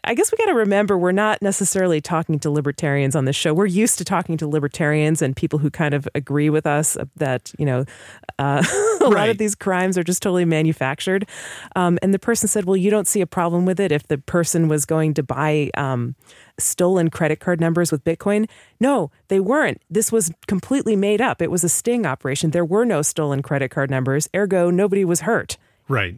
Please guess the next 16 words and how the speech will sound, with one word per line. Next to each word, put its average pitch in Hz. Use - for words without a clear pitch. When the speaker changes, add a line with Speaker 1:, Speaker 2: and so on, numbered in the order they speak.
Speaker 1:
It, 190
it's 226
a 220
manufactured 220
crime, 214
just 196
like 190
the 165
F 180
B 165
I 160
claims 156
to 156
catch 156
terrorists. 180
And 156